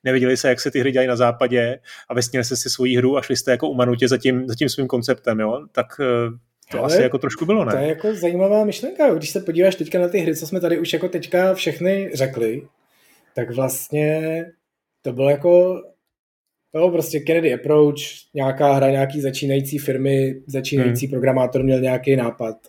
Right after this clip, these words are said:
Speaker 2: jo, prostě Tetris, tamhle vědecký pracovník si ve volném čase naprogramoval takovou hříčku. Jo, Doom,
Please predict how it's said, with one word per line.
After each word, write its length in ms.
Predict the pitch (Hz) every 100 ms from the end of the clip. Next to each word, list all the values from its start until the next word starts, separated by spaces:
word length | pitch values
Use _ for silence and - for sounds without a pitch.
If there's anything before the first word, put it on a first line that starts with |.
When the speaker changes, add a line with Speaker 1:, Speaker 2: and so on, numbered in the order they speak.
| -
Speaker 2:
jo, 200 | 131 151
prostě 640 | 147 135 - 139 131 127 - - _
Tetris, 680 | 151 143 139 123 - - - _
tamhle 500 | 147 135 131 123 127
vědecký 440 | 127 131 139 139 139
pracovník 720 | 135 120 139 135 135 127 131
si 220 | - 139
ve 120 | 127
volném 360 | 123 127 131 131
čase 280 | - - 139
naprogramoval 640 | 135 131 123 131 127 131
takovou 380 | 131 131 131 127
hříčku. 540 | 117 120 - 127 120 - _ _ _ _ _
Jo, 300 | 131 135 143 143 _
Doom, 440 | 123 147 156 160